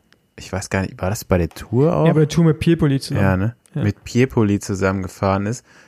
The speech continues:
Speaker 1: Und das war so absurd ab-,
Speaker 2: Wo sie einen
Speaker 1: anzusehen.
Speaker 2: Schumi
Speaker 1: Ich
Speaker 2: noch
Speaker 1: meine,
Speaker 2: abgehängt haben. <laughs> Am Berg.
Speaker 1: da haben sie, also der Piepoli, der hat, glaub ich, immer so auch extra so den Mund fast gar nicht offen gehabt.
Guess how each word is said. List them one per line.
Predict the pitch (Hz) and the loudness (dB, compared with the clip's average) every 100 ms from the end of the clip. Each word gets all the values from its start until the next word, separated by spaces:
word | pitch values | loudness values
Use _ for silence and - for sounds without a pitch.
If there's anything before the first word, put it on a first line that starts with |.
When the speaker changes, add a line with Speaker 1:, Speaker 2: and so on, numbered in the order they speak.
| - | -12
Speaker 1:
Und | 92 87 | -8 -6
das | 85 - | -6 -4
war | 90 | -4
so | 90 101 | -2 -2
absurd | 95 90 - 98 95 | -2 -4 -4 -4 -2
ab-, | 92 - | -4 -6
Speaker 2:
Wo | |
sie | - | -4
einen | 101 | 0
Speaker 1:
anzusehen. | 143 147 | 2 2
Speaker 2:
Schumi | 202 196 | 4 4
Speaker 1:
Ich | 165 | 4
Speaker 2:
noch | 143 | 2
Speaker 1:
meine, | 90 | -2
Speaker 2:
abgehängt | 143 135 135 | -2 -4 -4
haben. | 139 135 - - - | -8 -8 -10 -18 -20
<laughs> | - - | -16 -8
Am | 165 147 180 - | -4 -2 -2 -4
Berg. | 185 - | -6 -4
Speaker 1:
da | 92 | -4
haben | 95 104 | -2 -2
sie, | 98 101 98 - - - - - | 0 2 0 -2 -12 -20 -20 -8
also | 98 95 | -6 0
der | 104 | 0
Piepoli, | 98 - 131 131 123 | 0 0 2 4 4
der | 117 107 | 4 2
hat, | - | 2
glaub | 104 101 | 0 2
ich, | 101 | 0
immer | 123 127 127 | 0 4 4
so | 104 107 104 - _ | 4 4 4 0 _
auch | - 92 - - _ | -6 -6 -6 -16 _
extra | - 131 - - 107 101 101 | -6 -6 -6 -6 2 4 4
so | 95 | 2
den | 101 98 | 0 0
Mund | 101 107 135 143 | 0 2 0 -2
fast | - 113 117 - | -4 -4 -4 -4
gar | 104 110 | -4 -4
nicht | 117 - | -4 -4
offen | 117 117 | -2 0
gehabt. | 101 117 123 - | 2 2 2 -4